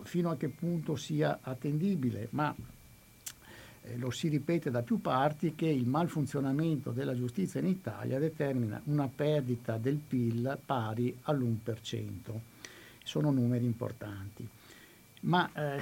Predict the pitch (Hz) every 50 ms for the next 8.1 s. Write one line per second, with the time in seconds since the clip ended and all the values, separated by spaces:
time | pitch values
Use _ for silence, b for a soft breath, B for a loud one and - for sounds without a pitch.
0 | B B 156 156 165 165 - 214 202 180 175 - 165 151 147 175 196 190 - -
1 | 180 170 156 - - 139 120 - 156 160 165 156 147 143 - 135 135 143 156 156
2 | 151 147 139 127 135 120 113 117 110 - - 151 127 131 120 - 131 131 127 -
3 | 208 190 - 123 120 135 151 226 - 208 165 127 123 139 147 156 147 147 127 -
4 | - 143 123 - 131 131 139 143 143 135 131 117 123 135 135 131 123 120 117 120
5 | B B B B B B B - 131 117 - 143 139 - - 180 180 185 165 139
6 | 123 - 143 127 123 - 175 175 170 156 135 123 113 110 117 139 151 131 120 -
7 | 147 123 - 202 190 156 147 147 170 185 196 185 190 - 160 139 120 - 151 147
8 | 139